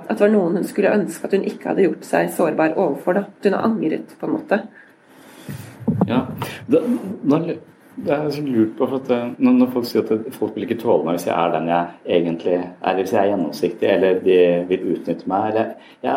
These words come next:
Speaker 2: hva, hva er det folk, hva er det, hva er det man er redd for? Hva, hva er det, hvis jeg er oppriktig og ærlig, så langt det lar seg gjøre, hva er det som kan skje med meg som er farlig?
Speaker 1: Ja, jeg, nei. Jeg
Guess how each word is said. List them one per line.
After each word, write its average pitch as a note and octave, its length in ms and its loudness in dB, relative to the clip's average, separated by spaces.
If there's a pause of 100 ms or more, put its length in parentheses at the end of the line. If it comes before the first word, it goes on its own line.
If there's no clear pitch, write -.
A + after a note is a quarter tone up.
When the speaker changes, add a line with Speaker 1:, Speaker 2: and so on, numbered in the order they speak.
(120)
Speaker 2:
hva, A#2+ 160 -4
hva A#2+ 200 -6
er C#3+ 100 -2
det - 80 -8
folk, C3+ 200 -8
hva A2 140 0
er A#2 80 2
det, A#2+ 60 -6 (100)
hva G#2+ 100 0
er A2+ 60 0
det C#3+ 80 -2
man D#3 140 -6
er C3 100 -4
redd - 160 -6
for? C3 260 2 (580)
Hva, B2+ 180 2 (120)
hva B2 240 -2
er G2 180 2
det, A2+ 180 2
hvis B2 220 2
jeg G#2+ 320 4
er G#2 300 0 (140)
oppriktig - 500 -2
og C3 80 0
ærlig, F#2+ 400 2 (640)
så - 160 0
langt G2 260 -2
det A2+ 80 2
lar G2 160 2
seg - 160 -2
gjøre, G2+ 220 4 (140)
hva A2+ 180 2
er G#2 100 4
det G2+ 80 0
som - 160 -6
kan C#3+ 140 -10
skje F2 340 0
med G2 160 -2
meg D3+ 320 -2
som A#2+ 140 -2
er - 80 -8
farlig? C#3+ 420 0 (2750)
Speaker 1:
Ja, - 200 -6 (540)
jeg, A3+ 320 -14 (300)
nei. B3 280 -2 (840)
Jeg C#4 280 4